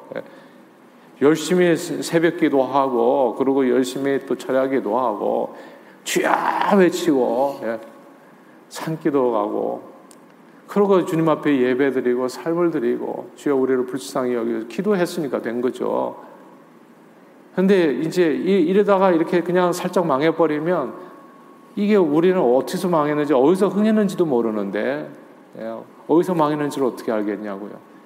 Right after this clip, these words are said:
딱 이스라엘 백성이 그랬다는 거. 자기가 망했는데 바벨론 포로 생활을 하면서, 노예 생활을 하면서 왜 망했는지를 몰라.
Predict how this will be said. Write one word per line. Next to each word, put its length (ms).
딱 100
이스라엘 500
백성이 360
그랬다는 680
거. 180
자기가 340
망했는데 920
바벨론 420
포로 280
생활을 380
하면서, 300
노예 220
생활을 400
하면서 580
왜 360
망했는지를 680
몰라. 500